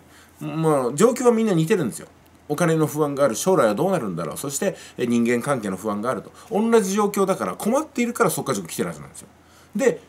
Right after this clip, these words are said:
即価塾に来て未だに困ってるってことは、困った状況を放置してるってことなんですよね。うん、だから私はね、解決のためのネタをどんどんどんどん提供できると思います。うん。で、その一つが、まあ、例のやつだったり、その一つがエフエックスだったり、その一つが、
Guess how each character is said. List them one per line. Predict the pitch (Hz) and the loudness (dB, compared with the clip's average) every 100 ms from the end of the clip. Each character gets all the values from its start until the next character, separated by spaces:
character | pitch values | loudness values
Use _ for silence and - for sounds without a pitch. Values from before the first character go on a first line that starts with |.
| - | -12
即 | - 240 | -4 -2
価 | 277 277 | 0 0
塾 | 196 | 2
に | 160 | 2
来 | - | 0
て | 131 | -2
未 | 156 233 | 4 4
だ | 226 | 4
に | |
困 | 214 202 | 2 2
っ | 214 | 0
て | - | 0
る | 98 | -6
っ | |
て | 90 | -10
こ | 82 | -8
と | 110 | 0
は、 | 123 - | 0 0
困 | 196 262 | 2 2
っ | |
た | 269 113 | 2 -2
状 | 98 | -2
況 | 87 90 | -4 -8
を | |
放 | - 370 | 2 4
置 | 392 - | 4 0
し | - | -2
て | 117 | -6
る | |
っ | |
て | - 85 | -8 -12
こ | |
と | 165 | -12
な | 76 | -14
ん | |
で | - | -16
す | |
よ | 85 | -12
ね。 | 160 170 _ _ - | -10 -12 _ _ -14
う | 107 | -8
ん、 | 98 98 | -6 -4
だ | 113 | -4
か | 185 | -2
ら | |
私 | 196 233 240 | -2 -2 2
は | 233 | 2
ね、 | 156 - - - - _ _ _ - - - - | 2 -4 -16 -18 -20 _ _ _ -18 -18 -10 0
解 | 202 | 0
決 | 196 214 214 | 2 -2 0
の | 202 | 0
た | |
め | 214 | 0
の | 156 | 0
ネ | 107 117 | 0 2
タ | 120 | 2
を | 107 | 2
ど | 170 | 2
ん | 185 | 2
ど | 127 | 0
ん | |
ど | 170 | -2
ん | |
ど | 127 | -4
ん | 85 | -4
提 | 113 | -4
供 | 110 98 | -2 -4
で | 113 | -2
き | |
る | 110 | -4
と | 80 | -8
思 | 73 | -12
い | |
ま | 80 | -12
す。 | - - _ - | -14 -18 _ -14
う | 95 | -12
ん。 | 87 82 - - - | -10 -12 -14 -18 -2
で、 | 180 - - | 0 0 -4
そ | 196 | -2
の | 190 | -2
一 | 175 220 | 0 -2
つ | 196 180 180 | 0 2 4
が、 | 233 139 | 4 4
ま | 117 104 | 4 2
あ、 | |
例 | 101 98 | 0 -2
の | |
や | 87 | -4
つ | 82 | -8
だ | 90 | -12
っ | |
た | - | -6
り、 | 170 | -4
そ | 160 | 0
の | 160 | 0
一 | 175 | -2
つ | 180 | -4
が | 123 | -4
エ | 95 | -4
フ | 104 | -6
エ | |
ッ | - | -6
ク | |
ス | - | -8
だ | 82 | -8
っ | |
た | 98 | -6
り、 | |
そ | 95 170 | -6 -4
の | |
一 | 165 214 | -4 -4
つ | 202 | 0
が、 | 185 - | 0 0